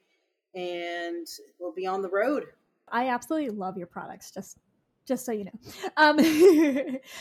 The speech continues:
Speaker 2: I'm really excited, but what I'm most excited and interested in is that what product are you bringing to the expo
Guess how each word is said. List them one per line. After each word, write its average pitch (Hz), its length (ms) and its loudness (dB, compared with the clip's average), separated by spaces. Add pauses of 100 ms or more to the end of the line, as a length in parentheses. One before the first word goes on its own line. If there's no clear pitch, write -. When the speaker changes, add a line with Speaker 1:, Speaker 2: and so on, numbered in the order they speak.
(180)
Speaker 2:
I'm 294 120 4
really 370 200 4
excited, 294 440 -2
but 240 180 -2
what 269 100 -2
I'm 285 160 -2
most 330 220 0
excited 277 600 -4
and 220 140 -4
interested 214 760 -8
in 190 200 -8 (680)
is 269 300 0
that 233 360 0 (1200)
what 285 420 0
product 294 760 -2 (220)
are 233 80 -2
you 254 140 -2
bringing 254 320 0
to - 100 -12
the 254 140 -4
expo 214 520 -8